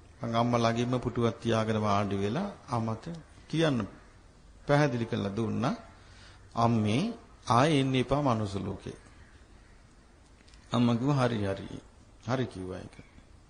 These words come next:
මං කිව්වා, "අම්මා බුදුරජාණන් වහන්සේ මෙනෙහි කර කර ඉන්න. මේක තමයි දෙවියන් අතරට යන්න තියෙන ක්‍රමේ." "බොහොම හොඳයි" කිව්වා. ඊට පස්සේ මං කිව්වා අම්මට, "දැන් අම්මා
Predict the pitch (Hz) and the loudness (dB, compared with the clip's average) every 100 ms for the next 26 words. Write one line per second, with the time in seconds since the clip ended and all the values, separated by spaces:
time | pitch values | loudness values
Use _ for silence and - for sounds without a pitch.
0 | - - - - - - - - - - | -20 -20 -20 -20 -20 -20 -20 -20 -8 4
1 | 143 147 151 123 127 135 175 175 - - | 6 8 8 8 8 6 4 0 -8 -4
2 | 123 127 135 127 123 123 120 117 117 117 | 0 4 6 8 6 6 4 4 2 0
3 | - 120 113 113 113 113 110 113 110 113 | 0 0 2 2 2 0 0 -2 -2 -2
4 | 101 104 120 240 - - - - - - | 0 2 2 0 -4 -16 -20 -20 -20 -20
5 | - - - - 127 143 165 175 160 185 | -20 -20 -20 -2 6 8 8 6 6 6
6 | 208 156 139 151 156 151 147 147 156 151 | 4 6 8 8 6 4 2 0 2 2
7 | 143 143 151 190 160 135 135 98 - - | 2 0 0 0 0 2 2 0 -6 -18
8 | - - - - - - - - - - | -20 -20 -20 -20 -20 -20 -20 -20 -20 -20
9 | - - - 107 101 123 156 107 101 101 | -20 -20 -18 -10 -2 0 0 0 -2 -6
10 | 95 - 95 - - - - - - - | -8 -10 -12 -14 -20 -20 -20 -20 -20 -20
11 | - - - - - - - - - - | -20 -20 -20 -20 -20 -20 -20 -20 -20 -20
12 | - 160 175 180 160 147 156 175 143 147 | 6 10 10 8 6 6 8 8 8 6
13 | 170 185 156 147 139 160 180 | 4 4 4 6 4 4 4